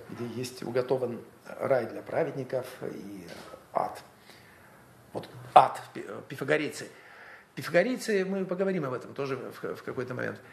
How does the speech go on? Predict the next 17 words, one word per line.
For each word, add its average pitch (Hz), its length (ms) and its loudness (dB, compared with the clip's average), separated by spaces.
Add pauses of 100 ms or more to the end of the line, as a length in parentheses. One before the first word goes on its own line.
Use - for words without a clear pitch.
(360)
Ам, 101 300 -4 (1120)
они, 135 300 0
с 165 120 -2
одной 156 240 0
стороны, 156 380 0
конечно, 151 560 -2
они 131 240 -2
были 135 220 0
на 127 140 0
стороне 135 400 0
тех, - 340 -4
кто 127 320 -4
пытался 117 720 -2
защитить 120 420 -6
и 120 60 -4
реставрировать 120 640 -2
религию, 156 380 -4